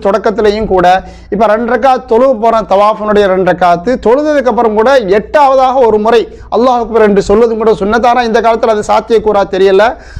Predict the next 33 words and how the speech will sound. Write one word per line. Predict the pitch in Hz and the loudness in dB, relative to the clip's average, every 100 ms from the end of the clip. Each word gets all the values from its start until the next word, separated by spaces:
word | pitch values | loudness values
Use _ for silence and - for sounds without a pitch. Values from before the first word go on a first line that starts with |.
| - | -4
அந்த | 185 202 | -2 2
அளவுக்கு | 208 254 - 285 | 2 2 0 -2
கூட்டம் | - 254 247 226 | 0 0 0 0
அதிகமா | 190 220 226 | 0 0 0
இருக்கின்றது. | 208 196 190 185 233 | 2 0 0 0 0
கூட்டம் | 247 285 269 233 | 0 -2 0 -2
அதிகமில்லை | 208 247 233 226 208 | 0 0 2 2 2
என்று | 202 185 | 2 -2
சொன்னால் | 185 196 233 247 - - | 0 0 -2 -4 -16 -8
ரெண்டு | 180 202 202 | -2 0 0
ரக்காத் | 208 254 240 | 2 0 2
தொழுது | 220 240 | 0 0
போட்டு | 202 214 196 | 0 0 0
கூட | 202 269 | 2 2
ஒரு | 233 220 | 2 0
தடவை | 220 240 220 | 0 2 2
வந்துட்டு | 202 202 240 | 0 -2 0
வெறும் | 226 233 - - 214 | 2 0 -6 -6 -4
தக்பீர் | 214 262 214 | 0 0 0
மட்டும் | 226 202 | -2 0
சொல்லிட்டு | 196 185 285 415 - - | 0 0 -2 -4 -12 -8
திரும்ப | - 269 247 - | -2 0 0 0
சாயிக்காண்டி | 208 233 220 208 202 175 | 0 0 0 0 0 0
போறதுங்கிறது | 190 190 165 170 233 254 | 0 0 0 0 2 0
நல்ல | 226 214 | 0 0
செய்தி, | 170 147 127 123 - | 0 -2 -4 -6 -4
ஒரு | 208 214 | -2 0
சுன்னத்து. | 190 151 - 113 - - - - - | 0 0 -4 -12 -14 -18 -20 -18 -4
சரி, | 226 208 | -2 0
நம்ம | 214 220 | 2 0
இப்ப | 214 208 | 2 2
ஏழு | 220 262 262 254 196 | 4 4 2 0 -2
சுற்று | - 247 | -4 0